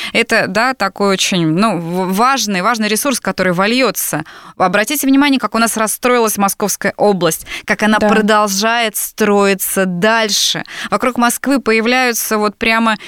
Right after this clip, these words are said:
Speaker 1: не просто городочки, не просто какие-то новостройки, три-четыре дома, а это прямо города. Все это очень сильно давит на квадратный метр —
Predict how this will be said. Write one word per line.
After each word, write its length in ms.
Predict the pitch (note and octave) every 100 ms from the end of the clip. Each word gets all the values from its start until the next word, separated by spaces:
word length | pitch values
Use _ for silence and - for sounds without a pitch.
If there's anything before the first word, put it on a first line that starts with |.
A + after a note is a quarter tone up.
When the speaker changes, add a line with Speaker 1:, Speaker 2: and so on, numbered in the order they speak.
| - -
Speaker 1:
не 100 | G#3
просто 400 | B3+ F4+ - A#3+
городочки, 840 | G3+ A3 A3 G3+ C4+ G#3 - -
не 140 | F3
просто 360 | F3 A3+ F4 -
какие-то 360 | D4 C4+ A#3 G#3+
новостройки, 580 | G#3+ A3+ - A#3 F#3
три-четыре 500 | - G3+ - - F#3
дома, 400 | F#3+ F#3 D#3+ D#3 -
а 120 | - F#3
это 160 | G3
прямо 340 | F3 F#3 F#3 E3
города. 680 | - E3 F#3 F#3+ F#3 F#3 E3+ - - -
Все 200 | - D#4
это 160 | - -
очень 360 | C#4+ B3+ C4 B3
сильно 480 | - D4 C#4+ C4
давит 400 | A#3 A#3 A#3 A3
на 100 | G#3+
квадратный 640 | G3+ G3+ G3+ G#3+ G#3+ G3+ G3
метр — 460 | G3+ A3 G#3+ F#3